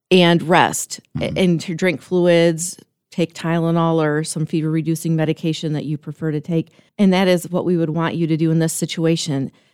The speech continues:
Speaker 1: The more you go out and go to the provider's office, the more chance you have of making other people ill.
Speaker 2: Mm-hmm.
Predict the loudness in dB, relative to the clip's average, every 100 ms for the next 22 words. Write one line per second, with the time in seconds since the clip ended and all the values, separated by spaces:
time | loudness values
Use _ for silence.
0 | _ 2 4 4 4 2 2 2 0 2
1 | 2 0 0 -2 -4 -12 _ -2 0 -2
2 | -2 0 0 0 -2 -4 -6 -6 -2 -2
3 | 0 0 0 -2 -2 -2 -2 -2 -2 -4
4 | -6 -6 -8 -10 -10 -8 -8 -10 _ _
5 | -4 -4 -6 -10 _ -14 -14